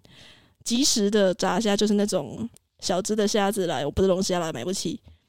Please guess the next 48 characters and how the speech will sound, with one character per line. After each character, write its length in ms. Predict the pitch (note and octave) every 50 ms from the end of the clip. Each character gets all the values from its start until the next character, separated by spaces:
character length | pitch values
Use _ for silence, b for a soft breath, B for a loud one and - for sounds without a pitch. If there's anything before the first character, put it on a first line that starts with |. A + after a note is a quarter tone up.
| b b _
然 100 | - G3
后 80 | G3+
那 80 | G#3+ A3+
种 100 | G#3+ G#3
面 180 | A3 B3 A3+ A3
衣 120 | G#3+ A3
裹 160 | A3 G#3 D#3+
了 80 | A#2 -
超 200 | - - F3+ F#3
厚 160 | A3 G#3+ E3+
的 80 | E3 D#3+
那 100 | D3+ F3+
一 80 | F3+ F3+
种， 260 | F3 - - - A#3+ - - _ _ _ _ _
基 120 | _ - B3
本 80 | G#3
上 100 | G#3 A#3
放 160 | A3+ C4 A#3+ A3+
进 120 | A3+ A3
气 140 | G#3+ - A3
炸 100 | G#3 F#3
锅 160 | - F#3 F#3
大 100 | F#3 F#3
概 240 | F#3 G3 G3 F#3+ F#3+
十 140 | G3+ - F#3
几 100 | G#3 F#3
分 100 | F#3+ F#3
钟 80 | F#3+ F#3+
就 80 | G3
可 100 | G3 -
以 60 | -
吃 160 | E3+ - - F3
的 100 | E3+ D#3+
那 80 | D#3
种 100 | D#3 B2+
东 180 | - - A#2+ G3+
西。 280 | - - F#3+ - - b b b b b
反 100 | b G3
正 100 | A3+ D4
我 60 | C#4
们 80 | G3+ G#3
今 80 | A3+ B3
天 140 | B3+ A#3+
重 280 | - - C4 A#3+ B3 B3
点 140 | B3+ G3 F3
是 120 | G#3+ A#3
酱 260 | A#3 C4+ A#3 G#3+ G3+
汁， 340 | G3+ G#3+ G3+ G3+ G#3 G#3+ B3